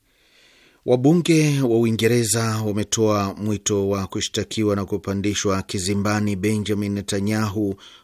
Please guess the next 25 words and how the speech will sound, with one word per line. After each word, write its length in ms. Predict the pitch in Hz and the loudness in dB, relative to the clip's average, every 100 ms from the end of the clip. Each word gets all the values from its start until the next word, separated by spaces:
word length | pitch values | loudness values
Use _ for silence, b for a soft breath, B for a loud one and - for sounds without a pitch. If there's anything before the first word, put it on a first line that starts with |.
| B | B
waziri 520 | - 98 98 110 104 | 0 0 2 2 2
mkuu 320 | 101 98 - 104 | 0 -4 -4 -2
wa 80 | |
utawala 560 | 101 - 101 104 104 104 | -2 -2 0 2 2 -2
haramu 640 | - 104 104 110 107 101 101 | -2 -2 -2 -2 -2 -4 -6
wa 120 | 101 - | -6 -4
Israel, 520 | 120 101 85 73 - B B B | -4 -4 -6 -8 -14 B B B
kutokana 580 | 113 107 - 107 107 107 | -4 -2 0 0 0 0
na 100 | 104 | -4
kutenda 520 | 101 - 104 104 101 | -6 -2 -2 0 -2
jinai 460 | 95 101 104 107 | -2 -2 0 0
za 140 | 101 107 | -2 -4
kivita 680 | - 95 110 104 104 92 - B B - | -6 -6 -4 -2 -4 -4 -8 B B -10
katika 320 | - 95 98 | -6 -4 -4
ukanda 440 | 90 - 85 82 | -4 -4 -6 -2
wa 140 | 104 104 | -2 0
Gaza. 520 | 120 117 113 104 - _ b b b b b b - | 0 0 0 -2 -4 _ b b b b b b -12
Wabunge 380 | 67 85 104 104 | -8 -4 -2 0
wa 60 | |
Uingereza 520 | 104 101 107 110 104 | -2 0 2 2 2
wamekosoa 760 | 110 107 - 107 - 110 107 104 | 0 -2 -2 0 2 2 2 0
kuendelea 520 | - 107 104 104 107 | 0 0 2 2 2
mashambulizi 840 | 104 101 117 104 104 110 101 107 | 0 0 0 0 0 0 0 0
ya 80 | 104 | 0
utawala 680 | 98 - 107 107 104 104 | 0 -2 0 2 2 0